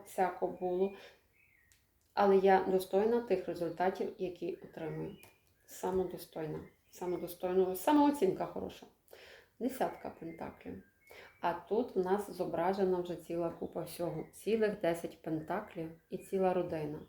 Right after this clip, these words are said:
Чоловік, жінка, дідусь, дитина, дві собачки.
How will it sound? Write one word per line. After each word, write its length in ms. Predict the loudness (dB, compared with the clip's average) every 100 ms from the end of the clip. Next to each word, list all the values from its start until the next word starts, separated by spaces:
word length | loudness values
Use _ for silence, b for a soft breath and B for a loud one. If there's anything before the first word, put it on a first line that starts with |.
| _ B B B
Чоловік, 420 | -4 2 4 4
жінка, 680 | 2 4 4 4 -4 -10 -10 -16 _ -4
дідусь, 600 | -2 2 2 2 -6 -18 _ _ _ -20 _ _ _ _ _ _ -20 -20 _ _ _ _ _ _ _ _ _ _ _ _ _ _ _ _ _ _ _ _ _
дитина, 680 | 2 4 4 4 4 4 0
дві 160 | 2 2
собачки. 840 | 2 0 4 2 0 -8 -12 -12